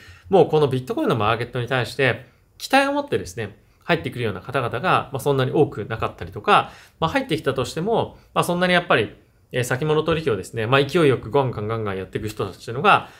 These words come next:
まあ、これまでいなかったということで、かなりマーケットの環境っていうのが、まあ、変わってきたっていうのもですね、まあ、こういったニュースからも、えー、わかるんじゃないかなと思いますし、おそらく今後、まあ、こういった戦略を取ってですね、えー、どんどんどんどん先物取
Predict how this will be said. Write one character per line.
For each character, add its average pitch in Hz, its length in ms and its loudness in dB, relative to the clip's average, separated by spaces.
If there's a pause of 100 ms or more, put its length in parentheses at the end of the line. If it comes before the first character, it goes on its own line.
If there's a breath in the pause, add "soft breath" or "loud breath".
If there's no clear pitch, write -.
(120 loud breath)
ま 139 80 0
あ、 - 40 2
こ 139 80 2
れ 139 80 6
ま 139 100 4
で 107 100 0
い 98 40 -6
な 113 100 -4
か 110 100 -6
っ - 80 -12
た 101 120 -8
と 117 120 -12
い 107 80 -14
う 127 60 -10
こ 123 120 -8
と 135 100 -6
で、 131 100 -2
か 311 180 -8
な 320 80 -4
り 147 100 2
マ 127 180 4
ー 160 40 0
ケ 165 100 -4
ッ - 20 -10
ト 170 100 -4
の 160 80 -2
環 170 220 0
境 175 120 -4
っ 170 60 -4
て 175 100 -8
い 165 40 -2
う - 20 -2
の 160 80 0
が、 170 300 2 (260 loud breath)
ま 160 140 0
あ、 - 40 -8
変 208 80 2
わ 247 100 4
っ 262 60 -2
て 311 120 -6
き - 80 -10
た 359 80 2
っ - 100 -2
て 117 80 -8
い - 20 -4
う 98 40 -6
の 95 60 -10
も 101 40 -12
で 95 80 -14
す - 100 -18
ね、 147 200 -2
ま 151 100 2
あ、 - 40 2
こ 147 100 4
う 147 40 8
い 143 40 4
っ 147 40 -12
た 151 100 2
ニ 151 100 0
ュ - 20 0
ー - 20 0
ス 147 80 -8
か 143 100 0
ら 160 80 0
も、 202 320 2 (200 loud breath)
え 120 80 -4
ー、 120 40 2
わ 113 100 0
か 135 80 4
る 120 80 0
ん - 20 -10
じ 104 80 -6
ゃ - 20 -10
な 92 100 -10
い - 20 -12
か 139 100 -6
な 156 80 2
と 151 80 -8
思 107 80 -4
い 107 60 -4
ま 104 100 -6
す - 80 -10
し、 151 80 -2
お 151 80 -2
そ 320 100 -6
ら 269 120 0
く 131 100 -4
今 147 240 2
後、 165 300 4 (200 loud breath)
ま 165 100 0
あ、 - 20 0
こ 202 100 6
う 202 40 10
い - 20 2
っ 202 40 2
た 202 80 4
戦 196 200 -2
略 202 160 0
を 202 80 2
取 202 140 2
っ - 40 -8
て 117 80 0
で 92 80 -4
す - 100 -16
ね、 131 280 -2 (260 loud breath)
え 139 100 4
ー、 135 40 4
ど 156 120 2
ん 139 40 0
ど 113 100 2
ん 110 40 -2
ど 123 100 4
ん 113 40 -2
ど 104 60 0
ん 90 60 -6
先 113 180 -4
物 131 180 0
取 131 160 0